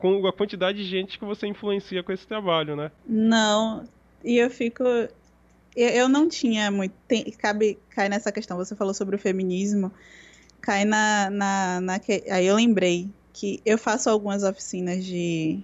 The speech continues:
Speaker 2: participo, né, como ouvinte de algumas oficinas de escrita, e aí a gente sempre fala nas oficinas que as mulheres, sobre essa questão do, da, de se sentir recuada pra falar algumas coisas. Não sei nem se recuada é a
Speaker 1: Sim.
Speaker 2: palavra certa.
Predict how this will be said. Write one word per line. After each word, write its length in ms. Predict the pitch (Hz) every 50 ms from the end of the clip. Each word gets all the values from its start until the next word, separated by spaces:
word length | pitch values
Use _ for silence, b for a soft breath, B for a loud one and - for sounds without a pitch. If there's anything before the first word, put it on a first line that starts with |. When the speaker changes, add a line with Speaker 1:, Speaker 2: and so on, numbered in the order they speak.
| - -
Speaker 2:
participo, 520 | 202 196 220 - - - 190 202 - 214
né, 180 | 202 196 190 196
como 240 | - 202 190 190 180
ouvinte 380 | 180 180 185 160 170 - -
de 80 | 202 190
algumas 280 | 185 180 180 160 151 190
oficinas 540 | 190 202 - - - 190 190 190 190 220
de 80 | 208 185
escrita, 560 | 190 - - - 202 214 226 - - 214 196 -
e 160 | 214 208 202 208
aí 180 | 202 202 202
a 80 | 208 220
gente 260 | 220 220 214 220 -
sempre 360 | - 240 226 262 - 349 330
fala 520 | - - 220 202 196 196 208 226 226 208 - - _ _ _ _ _ _ _ _ - - _
nas 320 | 208 190 190 190 190 196 208
oficinas 600 | 202 202 - 208 - - 202 220 233 233 254 254
que 100 | - -
as 160 | 220 214 226
mulheres, 720 | 233 226 226 220 202 196 185 185 196 220 233 226 - - _ _ _ _
sobre 260 | - - 202 190 202
essa 160 | - - 208
questão 320 | - 302 233 - - 196
do, 300 | 196 190 202 202 202 - - _ _ -
da, 760 | 185 180 185 185 185 185 185 180 180 175 170 165 170 160 - _ _ _ _
de 80 | 196 190
se 140 | 196 - 202
sentir 1040 | - 226 202 202 - - - 190 190 196 208 208 208 202 196 190 185 170 175 -
recuada 580 | 190 214 180 - - - 220 190 170 170 175 185
pra 200 | 180 - 190 190
falar 300 | - - 190 180 170 170
algumas 300 | 170 170 180 190 208 -
coisas. 380 | - 180 175 165 - - - -
Não 100 | 185 214
sei 140 | - 190
nem 120 | 185 185 214
se 100 | - 226
recuada 440 | 226 208 208 - 208 180 175 175 175
é 20 |
a 40 | 175
Speaker 1:
Sim. 60 | 170
Speaker 2:
palavra 320 | - 180 175 175 170 175 185
certa. 340 | - - - 180 180 -